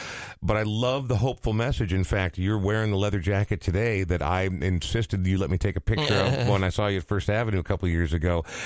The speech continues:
Speaker 1: The end is not the end. Will you tell me as much as you're comfortable telling me about this song?
Speaker 2: Sure. Um, th-, it, it's a counterpart to my book, The Happiness Playlist, and it, it, I think it represents the beginning of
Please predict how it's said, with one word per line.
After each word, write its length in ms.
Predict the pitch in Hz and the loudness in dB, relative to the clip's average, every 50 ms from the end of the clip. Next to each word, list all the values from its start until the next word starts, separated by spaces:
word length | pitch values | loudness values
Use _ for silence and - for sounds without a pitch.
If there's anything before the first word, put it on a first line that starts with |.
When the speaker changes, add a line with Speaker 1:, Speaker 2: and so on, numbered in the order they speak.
| - - - - - - | -10 -10 -12 -14 -12 -2
Speaker 1:
The 220 | - 82 107 - - | 0 0 0 2 0
end 240 | 101 - 117 123 113 | 0 0 2 2 0
is 140 | 101 85 | 0 0
not 220 | 113 107 107 104 - | 2 2 2 2 0
the 140 | 104 - 71 | -2 -2 0
end. 280 | 110 117 107 98 92 | 0 0 0 0 0
Will 100 | 85 90 | 0 0
you 120 | 92 107 107 | 0 -2 -4
tell 260 | - - 117 117 117 | -2 0 0 2 2
me 200 | 117 117 117 113 | 2 2 0 0
as 120 | 101 85 | 0 0
much 220 | 98 101 - - - | 0 -2 -2 -4 -6
as 60 | 71 | -6
you're 80 | 85 - | -6 -4
comfortable 400 | - 104 104 - - 85 90 87 | -2 -2 -2 -2 -2 -2 -4 -2
telling 280 | - 92 98 101 104 | 0 0 2 2 2
me 80 | 104 104 | 2 2
about 260 | 95 87 90 87 - | 2 2 0 0 0
this 120 | 95 87 - | -2 -4 -2
song? 340 | - 90 87 92 104 104 - _ _ _ _ _ _ | 0 0 2 2 2 0 -2 _ _ _ _ _ _
Speaker 2:
Sure. 480 | - - - 233 - 143 110 98 117 - _ _ _ _ _ _ _ _ - | -14 -6 -4 -2 0 0 0 -2 -4 -8 _ _ _ _ _ _ _ _ -2
Um, 440 | 131 131 131 131 127 123 117 117 - - - | 0 0 2 0 0 0 -2 -2 -4 -6 -8
th-, 320 | 113 95 92 78 - - - | -8 -6 -4 -4 -4 -4 -4
it, 140 | 123 123 117 - | -4 -4 -4 -4
it's 320 | - 135 131 - - - - | -6 -6 -4 -4 -6 -6 -4
a 100 | - 127 | -4 -6
counterpart 800 | - - 156 147 143 143 143 135 - 135 127 127 120 - - | -4 -2 -2 -2 0 -2 -2 0 0 0 0 0 -2 -4 -4
to 100 | - 135 | -4 -4
my 120 | 131 123 120 | -2 -2 -2
book, 340 | 104 - 104 110 - - - | -2 -2 -2 -2 -4 -4 -2
The 100 | 104 101 | 0 0
Happiness 460 | 110 107 104 - 110 110 110 107 - | 0 0 -2 -2 -2 -2 -2 -2 -4
Playlist, 640 | - - 101 101 98 95 110 117 123 - - - - - | -4 -2 -2 0 0 0 0 -2 -2 -4 -6 -12 -12 -6
and 460 | - 117 113 110 110 107 107 107 107 - - - _ _ _ _ _ - | -4 -2 0 0 0 0 0 -2 -4 -6 -10 -20 _ _ _ _ _ -4
it, 200 | 127 123 - - - | -4 -4 -4 -2 -4
it, 140 | 123 - _ _ - | -6 -6 _ _ -4
I 100 | 120 120 | -4 -2
think 240 | 117 - 127 117 120 | -2 -2 -2 -2 -2
it 80 | - - | -2 -2
represents 680 | 110 117 107 - - 113 107 107 107 87 90 - - | 0 0 0 0 0 0 0 0 0 0 -2 -4 -4
the 200 | - - 147 104 | -6 -6 -6 -4
beginning 500 | 98 95 104 131 131 139 131 123 117 - - - | -2 -2 -2 -2 -2 0 0 -2 -2 -4 -4 -4
of 420 | 117 113 107 107 104 - - - | -2 0 0 0 -2 -4 -8 -16